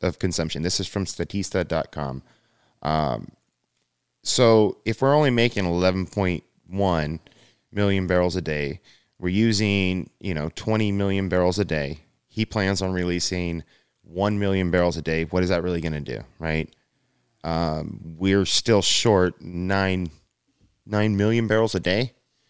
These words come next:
So where do we get that from? Usually, you know, I think three percent would come from Russia,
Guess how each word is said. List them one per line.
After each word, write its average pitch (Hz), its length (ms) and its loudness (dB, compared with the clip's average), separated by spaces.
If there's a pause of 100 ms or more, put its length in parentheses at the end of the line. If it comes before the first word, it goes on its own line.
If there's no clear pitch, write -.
(300)
So - 160 -2
where 104 120 4
do 104 60 4
we 101 100 2
get 101 160 0
that - 160 -2
from? 69 200 -6
Usually, 90 420 0
you 98 120 -4
know, 87 180 -2 (460)
I - 80 -4
think 90 200 -8
three 87 180 -2
percent 87 400 -4
would 82 100 -12
come 87 160 -2
from 87 260 -4
Russia, 87 640 2